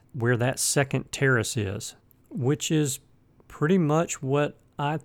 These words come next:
thought his strut zone would be. So he's slowly feeding in that direction. He's moving from my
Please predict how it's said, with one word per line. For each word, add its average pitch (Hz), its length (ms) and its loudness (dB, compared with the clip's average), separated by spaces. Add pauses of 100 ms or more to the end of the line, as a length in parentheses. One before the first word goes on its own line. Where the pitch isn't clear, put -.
(120)
thought 147 340 2
his 143 220 2
strut 160 380 0
zone 110 380 0
would 101 180 -4
be. 98 360 -4 (100)
So 117 560 0 (200)
he's 135 280 -2
slowly 160 500 2
feeding 151 380 0
in 139 80 2
that 131 180 0
direction. 120 600 -4 (120)
He's 175 400 -2
moving 156 580 4
from 113 640 0 (180)
my 135 760 0